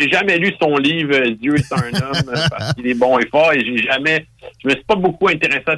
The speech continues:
Speaker 1: cette période de sa vie. Moi, c'est plus cette année de militantisme qui, qui m'intéressait. Puis,
Speaker 2: Ouais.
Speaker 1: tu sais, Reggie, euh, jusqu'à la fin de sa vie, j'allais le visiter, euh, assez régulièrement, puis on parlait, euh, on, nos deux sujets, c'était l'indépendance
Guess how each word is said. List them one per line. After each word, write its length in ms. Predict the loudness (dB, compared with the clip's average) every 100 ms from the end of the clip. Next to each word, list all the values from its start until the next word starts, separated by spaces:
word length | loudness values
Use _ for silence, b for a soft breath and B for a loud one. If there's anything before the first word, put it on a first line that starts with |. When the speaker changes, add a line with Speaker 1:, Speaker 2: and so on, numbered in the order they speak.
| -4
Speaker 1:
cette 140 | -2
période 320 | -2 0 -2
de 120 | -2 -2
sa 120 | 0 -2
vie. 140 | -4 -6
Moi, 80 | -6 -8
c'est 80 |
plus 140 | -10 -12 -10
cette 140 | -10
année 240 | -6 -2 -2
de 80 | -4
militantisme 1120 | -4 -4 -2 -2 -2 -6 -2 -2 -2 -2 -4 -4
qui, 100 | -8 -10 -4
qui 60 |
m'intéressait. 600 | -2 0 2 2 2 0 -2
Puis, 160 | -4 -8 b b
Speaker 2:
Ouais. 80 | -20 _ _
Speaker 1:
tu 80 | -2
sais, 80 | 0
Reggie, 480 | 0 0 -2 2 2
euh, 360 | 2 2 0
jusqu'à 340 | -2 -4 -4 -4
la 40 | -2
fin 160 | -2
de 100 | -2 0
sa 120 | -2
vie, 180 | -2 -2
j'allais 240 | 0 0
le 100 | 0
visiter, 720 | 0 -4 -6 _ -2 2 2 0
euh, 180 | 0 -4
assez 200 | -2 -2
régulièrement, 640 | -2 -2 -2 0 0 0
puis 200 | -2 -4
on 160 | -2 -2
parlait, 420 | 0 2 4 4
euh, 380 | 4 2 0 -4 -10 _
on, 120 | -6
nos 180 | -2 0
deux 180 | 2 0 0
sujets, 360 | -4 0 0 -2
c'était 240 | -2 -2
l'indépendance 600 | 0 -2 -2 0 0 -4